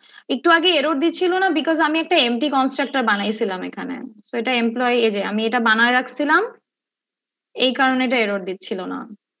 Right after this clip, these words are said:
এবার বুঝছি। তাই কি?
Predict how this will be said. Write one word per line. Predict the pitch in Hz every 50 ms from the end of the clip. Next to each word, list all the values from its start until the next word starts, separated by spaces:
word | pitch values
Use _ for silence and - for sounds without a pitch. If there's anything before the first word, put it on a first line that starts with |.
| _ _ _ _ _ _ _ _ _ _ _ _ -
এবার | 226 220 214 214
বুঝছি। | 202 202 196 196 _ - - - - - - _ _ _ _ _ _ _ _ _ _ _ _ _ _ _ -
তাই | - 233 240 233
কি? | - 339 330 233 180 185 190